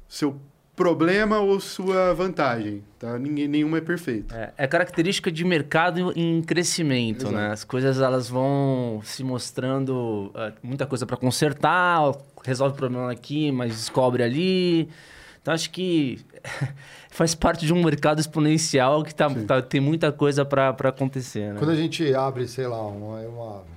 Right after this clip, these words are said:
Speaker 3: vou numa corretora, dependendo da corretora, essa dessas gigantescas aí, você, é mo-, é criptomoeda pra caramba. Tem as famosas, tem as top, mas você olha, é assim, eu tô
Speaker 1: As moedas de
Speaker 3: respirando aqui, tá
Speaker 1: cachorro.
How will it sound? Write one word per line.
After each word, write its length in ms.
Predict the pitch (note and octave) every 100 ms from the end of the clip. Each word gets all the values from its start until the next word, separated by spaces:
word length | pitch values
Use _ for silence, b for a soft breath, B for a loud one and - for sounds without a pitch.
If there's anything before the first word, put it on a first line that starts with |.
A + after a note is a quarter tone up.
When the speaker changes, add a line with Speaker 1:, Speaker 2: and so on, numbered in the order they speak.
| D#2+ - A2
Speaker 3:
vou 100 | A#2
numa 100 | A#2+
corretora, 560 | C3+ A#2+ A2+ C3+ C3+
dependendo 340 | A#2+ B2 C3 C#3
da 80 | C#3
corretora, 560 | C3+ A#2+ G#2 B2+ A#2
essa 180 | A2 A2
dessas 380 | A2+ G2 G#2+ F2 - G2
gigantescas 1120 | F#2 A2 A2 G#2+ - C3 A2+ - G2+ E2+ F#2
aí, 420 | G#2+ A#2 C3 A#2 G2+ -
você, 260 | - - - C3+ - -
é 140 | D#3+
mo-, 360 | F3 E3+ D3+ D3+
é 140 | D3
criptomoeda 720 | C#3 F3 E3+ F3+ C#3+ D3 D3+ C#3+
pra 320 | - D#3+ D#3
caramba. 680 | - D#3 C#3 G2 F#2 E2 -
Tem 120 | E3
as 120 | E3
famosas, 640 | D#3 D3+ D#3 E3 E3 D3 C3+
tem 120 | C#3+
as 160 | C3 -
top, 520 | C#3 D3 D3 D3 C#3 B B B B B -
mas 140 | C3+
você 140 | C#3 F#3
olha, 180 | D3 D#3
é 420 | D#3 - E3+ D#3
assim, 300 | C#3 C#3+ D#3
eu 120 | E3 C3
tô 100 | D#3+
Speaker 1:
As 40 |
moedas 260 | C#3 C#3 C#3
de 80 | E3+
Speaker 3:
respirando 80 | -
aqui, 120 | -
tá 80 | C#3 D#3 D#3 C#3+
Speaker 1:
cachorro. 60 | C3+